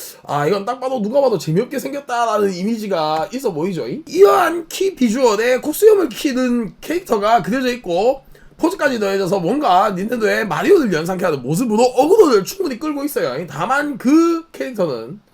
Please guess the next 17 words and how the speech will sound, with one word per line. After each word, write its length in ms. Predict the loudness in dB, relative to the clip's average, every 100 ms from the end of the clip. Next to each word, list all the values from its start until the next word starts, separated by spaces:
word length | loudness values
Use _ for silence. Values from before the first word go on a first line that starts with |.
| _ _ _
어, 160 | -6 -6
인게임 300 | -6 -6 -2
내에서는 360 | -2 -2 -4
전혀 240 | -2 -2 0
등장을 600 | 0 0 2 2 0 -2
하지 160 | -2 -4
않는 600 | -4 -2 0 0 -2 -2
그런 240 | -2 -2
형태라고 400 | -2 0 0 0
합니다. 260 | -6 -8 -10 -14 -2
요 180 | 0 0
개발사의 640 | 0 0 0 0 2 2
각 300 | 2 -2 -2
작품은, 1080 | -4 -6 -6 -2 -2 -2 -4 -4 -6 -10 -18 -20 -18
그러니까 180 | -10 -8
우리나라 540 | -4 -2 0 0 -2 _ _ _
판매가로 480 | -6 -6 0 -2 -2